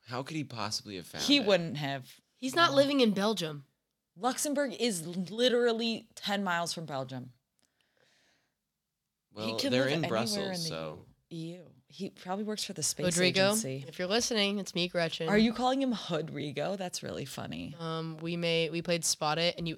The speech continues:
Speaker 3: ate an entire loaf of bread.
Speaker 2: <laughs>
Speaker 3: You kept
Speaker 1: Uh, Panchita, right?
Speaker 2: <laughs> I'm
Speaker 3: You
Speaker 2: sorry, I keep derailing, and I know I'm not supposed to talk
Speaker 3: you
Speaker 2: over you.
Speaker 3: you kept
Speaker 1: Yeah, there's a lot of
Speaker 3: you
Speaker 1: rules
Speaker 3: ate an
Speaker 1: about that.
Speaker 3: entire Panchita with Nutella. I don't know if it was
Speaker 1: <laughs>
Speaker 3: eaten by Molly also, or if this was a dog free jar.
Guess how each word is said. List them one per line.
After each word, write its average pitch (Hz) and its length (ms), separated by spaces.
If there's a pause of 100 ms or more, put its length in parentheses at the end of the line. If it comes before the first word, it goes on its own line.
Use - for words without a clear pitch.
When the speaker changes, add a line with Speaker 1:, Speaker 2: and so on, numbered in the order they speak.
Speaker 3:
ate 156 240
an 165 60
entire 160 480
loaf 156 220
of 156 180
bread. 160 400 (420)
Speaker 2:
<laughs> - 80 (380)
Speaker 3:
You 170 100
kept 160 260
Speaker 1:
Uh, 143 120 (300)
Panchita, 127 840
right? 143 400
Speaker 2:
<laughs> 339 720 (1500)
I'm 302 140
Speaker 3:
You 392 60
Speaker 2:
sorry, 233 240
I 185 60
keep 262 240
derailing, 196 520
and 180 140
I 185 100
know 190 160
I'm 202 120
not 175 160
supposed - 240
to 135 60
talk - 240
Speaker 3:
you 202 120
Speaker 2:
over 135 160
you. 90 260
Speaker 3:
you 185 400
kept 185 340
Speaker 1:
Yeah, 95 180
there's 98 160
a 107 60
lot 101 160
of 90 80
Speaker 3:
you 82 80
Speaker 1:
rules 82 220
Speaker 3:
ate - 80
an - 60
Speaker 1:
about - 80
that. - 60
Speaker 3:
entire 185 440
Panchita 180 680
with 185 240
Nutella. 165 560
I 170 100
don't 170 100
know 170 120
if 165 100
it 160 120
was 160 300
Speaker 1:
<laughs> - 20
Speaker 3:
eaten 180 280
by 156 240
Molly 160 500
also, 233 680
or 170 260
if 160 160
this 165 240
was 160 360
a 160 180
dog 160 320
free 185 260
jar. 175 380